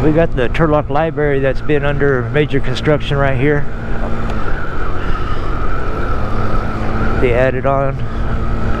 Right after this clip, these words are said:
cleaned up the outside of the building, which had a lot of ivy that's been there for years now. They got a total makeover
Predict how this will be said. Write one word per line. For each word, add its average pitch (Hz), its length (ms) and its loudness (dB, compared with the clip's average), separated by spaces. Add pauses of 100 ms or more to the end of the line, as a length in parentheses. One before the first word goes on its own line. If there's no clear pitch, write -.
(160)
cleaned 139 220 2
up 139 140 -2
the 135 80 -2
outside 135 480 0
of 127 140 -2
the 123 160 0
building, 143 400 0
which 139 160 0
had 131 160 0
a 127 40 0
lot 135 200 2
of - 80 -4
ivy 143 400 -2 (1000)
that's 123 160 0
been 139 160 0
there 139 100 2
for 135 140 0
years 143 400 0
now. 139 380 0 (340)
They 113 180 -2
got 143 200 0
a 117 60 0
total 147 320 0
makeover 127 580 0